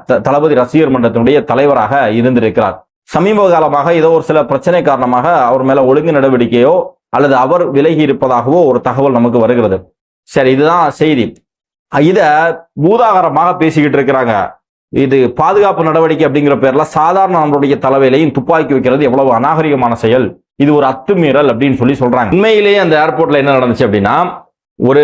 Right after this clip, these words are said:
ஏர்போர்ட்டுக்குள்ளாடி தளபதி அவர்கள் ஏர்போர்ட்டுக்குள்ளாடி போறாரு. போகும்போது அவர் கூட போகக்கூடிய சி ஆர் பி எஃப் வீரர், அவருக்கு உள்ள கன்னு, ஹேண்ட் கன்னு கொண்டு போறதுக்கான அனுமதி கிடையாது. அதனால அவர் என்ன பண்றாருன்னா,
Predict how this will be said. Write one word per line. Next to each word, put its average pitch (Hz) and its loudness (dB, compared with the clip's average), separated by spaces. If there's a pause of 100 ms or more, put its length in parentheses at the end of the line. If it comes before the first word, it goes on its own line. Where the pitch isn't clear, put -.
(320)
ஏர்போர்ட்டுக்குள்ளாடி 170 0 (200)
தளபதி 151 0
அவர்கள் 156 2
ஏர்போர்ட்டுக்குள்ளாடி 156 0 (100)
போறாரு. 123 0 (160)
போகும்போது 185 2
அவர் 143 -2
கூட 190 2 (100)
போகக்கூடிய 147 2
சி 147 0
ஆர் 165 -2
பி 143 2
எஃப் 123 -4
வீரர், - 0 (440)
அவருக்கு 196 2
உள்ள 170 2 (160)
கன்னு, 175 0 (420)
ஹேண்ட் 175 0
கன்னு 160 0
கொண்டு 156 -2
போறதுக்கான 127 0 (340)
அனுமதி 165 0
கிடையாது. 113 -2 (480)
அதனால 226 0
அவர் 170 0
என்ன 185 0
பண்றாருன்னா, 139 0